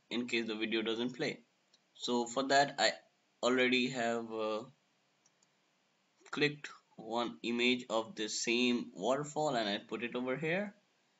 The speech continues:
and I'll update it. So you see, it's very simple.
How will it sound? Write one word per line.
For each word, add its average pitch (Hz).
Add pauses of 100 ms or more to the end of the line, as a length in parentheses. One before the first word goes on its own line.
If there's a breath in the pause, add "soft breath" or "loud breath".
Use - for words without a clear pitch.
(260)
and 147
I'll 165
update 156
it. - (2750)
So 117
you 127
see, 180
it's 190
very 127
simple. 190